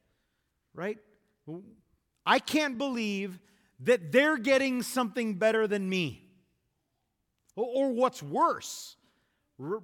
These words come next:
and they, they actually, they actually say it here. The, the workers are like, "I can't believe that you've treated them as an equal to me. Do you not know how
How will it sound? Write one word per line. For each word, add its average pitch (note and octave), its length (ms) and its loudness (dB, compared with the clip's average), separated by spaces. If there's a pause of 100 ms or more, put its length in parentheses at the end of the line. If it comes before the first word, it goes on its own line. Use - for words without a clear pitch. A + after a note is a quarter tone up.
and G#3 160 0
they, A#3+ 120 -2
they A#3+ 180 4
actually, A#3 560 -2
they F#3+ 160 -4
actually A3 360 -6
say - 260 -4
it A3 260 -8
here. G#3 320 -6
The, F#3 220 -8
the F#3 100 -6
workers A#3 420 -8
are A3 80 -2
like, G#3 220 -2 (380)
"I B3 140 6
can't D4+ 380 -2
believe A#3+ 520 -2
that A3 160 0
you've A3 400 -4
treated E3 720 -6
them F3 500 -2 (1400)
as D#3+ 180 -2
an F3+ 240 -6
equal A#3+ 460 -4
to - 180 -10
me. C#3 560 -6 (1600)
Do F3+ 80 -2
you C4+ 140 4
not D#4 200 2
know G3+ 340 0
how A3 200 0